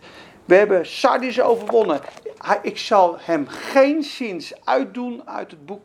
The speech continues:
des levens." Vind ik een bevestiging. Als die zegt: "Ik geef mijn schapen eeuwig leven. Ze zullen geen zins verloren gaan in de eeuwigheid." Ja, ik vind het een belofte. "En niemand zal ze uit mijn hand roven.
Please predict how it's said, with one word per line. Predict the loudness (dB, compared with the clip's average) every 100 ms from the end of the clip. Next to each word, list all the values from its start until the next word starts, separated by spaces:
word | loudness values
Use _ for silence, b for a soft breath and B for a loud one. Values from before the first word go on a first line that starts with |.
| -20
des | -18
levens." | -12 -12 -12 -18 -20 -20 _ _ _ _ _ _ _ _ _ _ _ _
Vind | -4 -2
ik | -6
een | -8
bevestiging. | -8 -4 -4 -4 -14 -16 -16 B B -4
Als | -4 -4
die | -10
zegt: | -2 0 0 -6 -20 B B
"Ik | -6 -6
geef | 0 2 2 0
mijn | -4 -4
schapen | -4 -2 2 2 0
eeuwig | 0 0 0
leven. | -2 0 0 -4 B
Ze | 2 4 4
zullen | 2 0 2 0
geen | -2 2 2 4 0 -4
zins | -8 -8 -4 -2 -4 -10
verloren | -8 -4 -2 -2 -4 -6 -8
gaan | -4 -4 -2 -6 -10
in | -14 -12
de | -12
eeuwigheid." | -10 -8 -10 -12 -12 -14 _ B B
Ja, | -4
ik | -4 -4
vind | -6 -6
het | -6
een | -4
belofte. | 0 0 -2 -14 -16 _ B B B B
"En | 0 0 2 6
niemand | 6 6 4 0
zal | 0 0 0
ze | -2
uit | -4 -4 -4
mijn | -6
hand | -6 -8 -10
roven. | -12 -12 -14 _